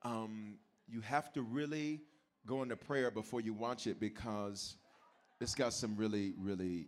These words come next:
um, it's just disgusting. I'm gonna be honest with you. Imagine a huge white head that's about the size of my fist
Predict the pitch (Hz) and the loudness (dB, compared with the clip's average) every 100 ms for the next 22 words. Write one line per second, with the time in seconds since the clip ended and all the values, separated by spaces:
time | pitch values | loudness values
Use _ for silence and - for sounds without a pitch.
0 | 87 82 82 78 71 - - - _ _ | -8 -10 -10 -12 -18 -20 -20 -20 _ _
1 | _ _ - - - - - _ - - | _ _ -20 -20 -20 -20 -20 _ -20 -20
2 | - _ _ _ - 196 143 117 - 95 | -20 _ _ _ 2 4 4 2 0 -4
3 | - 78 - 69 73 110 101 95 90 90 | -2 -4 -6 -8 -2 0 2 2 2 0
4 | 87 - 78 - - - - - - _ | -2 -2 -4 -4 -8 -10 -14 -20 -20 _
5 | _ _ _ _ - - - - - - | _ _ _ _ -20 -20 -20 -20 -20 -20
6 | - - - 147 139 170 196 143 123 113 | -20 -18 2 4 6 4 4 4 2 2
7 | 120 185 185 165 147 107 110 143 135 104 | 2 4 4 2 0 2 6 6 6 2
8 | 107 90 71 71 - - - - - - | 2 0 -4 -10 -12 -14 -14 -16 -20 -20
9 | _ _ _ _ _ - 113 107 120 110 | _ _ _ _ _ -6 -4 2 0 0
10 | - 143 147 139 120 123 117 - 123 101 | 0 4 4 4 0 0 -2 0 0 2
11 | - - | -4 -6